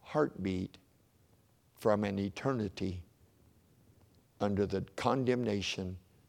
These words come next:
of their own sin in hell. And they need someone who will care for their soul, that will have compassion.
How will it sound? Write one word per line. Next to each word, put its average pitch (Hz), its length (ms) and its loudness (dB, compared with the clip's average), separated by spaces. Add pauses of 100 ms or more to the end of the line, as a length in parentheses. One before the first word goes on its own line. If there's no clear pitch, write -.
(300)
of 90 180 4
their 98 200 2 (120)
own 113 280 2
sin 90 500 0 (380)
in 90 120 -4
hell. 85 360 -6 (2500)
And 101 140 0
they 107 160 6
need 113 200 6
someone 98 680 0 (1120)
who 113 160 4
will 98 200 2
care 101 280 2
for 95 160 -4
their 95 160 -4
soul, - 360 -8 (1800)
that 117 120 8
will 123 140 8
have 131 320 0
compassion. 143 560 -4